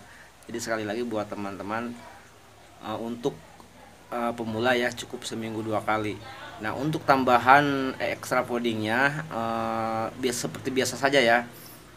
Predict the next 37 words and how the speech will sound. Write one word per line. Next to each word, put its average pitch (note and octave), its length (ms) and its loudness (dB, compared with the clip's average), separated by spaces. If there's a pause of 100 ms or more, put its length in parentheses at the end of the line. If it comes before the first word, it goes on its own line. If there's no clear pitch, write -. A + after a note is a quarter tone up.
(120)
Jika G#2+ 160 -4
memang A2+ 400 -2
tiga A2 320 2
ya A#2+ 240 2
boleh A#2+ 160 2
ditaikin B2 720 0
jadi A2 240 0
lima A#2 400 0
ya, G#2+ 240 0
tarikin G#2+ 480 -2
dua A2 240 0
ya, G2+ 240 0
diberarti G#2 640 -4 (320)
lima A#2 240 0
lima B2+ 240 2
ya, A#2 240 2
sore A2 320 0
lima A2 400 -2
dan, A#2 400 -4 (720)
eh, G#2+ 300 -4 (100)
pagi A2 400 0
lima A2+ 480 -2
ya. F#2 160 -4 (240)
Nah, G#2 160 -6
untuk A#2+ 240 -6
tambahan B2 560 2
siangnya A2+ 480 2
jika A#2+ 320 0
ada A2 240 -2
boleh B2 240 -2
teman-teman A2+ 640 -4
sekitar G#2+ 320 -8
jam G#2+ 400 -4
sembi-, G#2 480 -8
jam G#2+ 160 -6
sepuluh B2 480 -2
ya. A#2+ 160 4